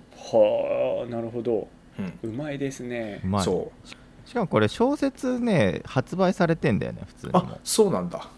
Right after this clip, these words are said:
Speaker 3: うん。
Speaker 1: うん。
Speaker 3: 本屋に普通に並んでた。
Speaker 2: わーい。だからこれなんか新しいなと思って、え、そう聞いてて、普通にこのアニメとか見慣れてる私からすると、なんとなくやっぱり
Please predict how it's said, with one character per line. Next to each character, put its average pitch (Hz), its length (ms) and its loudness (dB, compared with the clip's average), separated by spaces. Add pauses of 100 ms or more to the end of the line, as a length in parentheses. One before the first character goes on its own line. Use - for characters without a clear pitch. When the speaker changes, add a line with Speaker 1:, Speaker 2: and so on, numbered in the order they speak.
(160)
Speaker 3:
う 101 40 0
ん。 95 240 0
Speaker 1:
う 143 40 -6 (360)
ん。 - 20 -4
Speaker 3:
本 151 140 4
屋 104 100 4
に 71 120 -2
普 - 80 -14
通 110 120 -2
に 107 60 4
並 92 200 6
ん 92 80 4
で 92 100 2
た。 - 140 -8 (280)
Speaker 2:
わ 107 520 6
ー 82 60 -2
い。 - 140 -6 (680)
だ 117 80 4
か - 60 -2
ら - 40 -8
こ 127 60 4
れ 120 60 2
な 117 80 4
ん - 20 0
か 101 200 2
新 196 160 4
し - 120 -2
い - 20 2
な 120 140 2
と 98 80 -4
思 98 120 -2
っ - 40 -10
て、 101 180 -6
え、 170 260 0 (160)
そ - 180 0
う - 20 4
聞 233 200 0
い 247 40 0
て 262 140 0
て、 101 240 2
普 - 100 -6
通 139 140 0
に 139 120 0
こ - 140 -2
の 123 280 0 (320)
ア 123 80 4
ニ 160 100 4
メ 208 100 4
と 226 100 2
か 123 120 2
見 98 120 -2
慣 98 120 0
れ 101 40 -6
て 110 100 0
る 101 100 -2
私 101 260 0
か 107 80 2
ら 107 80 0
す 107 60 -4
る 101 60 -4
と、 104 100 -2
な 110 100 2
ん 117 60 0
と 123 100 -4
な 127 100 0
く 110 100 0
や 90 60 2
っ - 40 -12
ぱ - 100 -2
り 82 160 -4